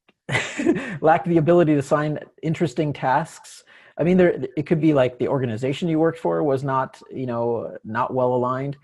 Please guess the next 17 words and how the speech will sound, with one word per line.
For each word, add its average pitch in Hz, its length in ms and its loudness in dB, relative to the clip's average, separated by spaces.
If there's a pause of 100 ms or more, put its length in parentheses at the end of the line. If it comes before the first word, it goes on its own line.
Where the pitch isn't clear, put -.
(540)
There's 165 180 2
so 202 100 6
many 190 140 6
ways 156 280 4
where 147 100 4
you 131 100 0
can 139 140 -6
put 156 200 -2
the 143 60 0
blame 139 340 0
on 120 120 -4
someone 135 300 0
else 143 240 0
other 127 220 -2
than 110 200 -6
you. - 320 -4 (480)
And 160 300 -2